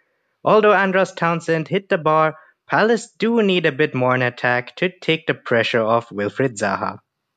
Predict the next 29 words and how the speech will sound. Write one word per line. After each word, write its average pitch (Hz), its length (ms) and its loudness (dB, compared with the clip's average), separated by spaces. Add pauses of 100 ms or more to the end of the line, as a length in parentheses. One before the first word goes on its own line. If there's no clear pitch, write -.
(880)
Every 190 340 2
Palace 143 440 -2
fan 139 360 -2
already 214 420 -4
knows 143 380 -4
the 127 160 -6
importance 185 680 -2
and 190 200 -2
value 123 440 -2
of 190 240 -4
Wilfried 143 480 -2
Zaha 110 500 -4
to 104 140 -20
their 123 160 -2
team. 104 420 -12 (640)
However, 196 560 4
until 190 340 -2
Wan-Bissaka 180 920 -2
picked - 220 -6
up 170 140 0
a 151 80 0
red 135 260 0
card 123 400 -2
for 123 140 -4
denying 160 380 -2
Salah 151 460 -2
a 117 80 -6
goal-scoring 175 640 -2
opportunity, 127 840 -6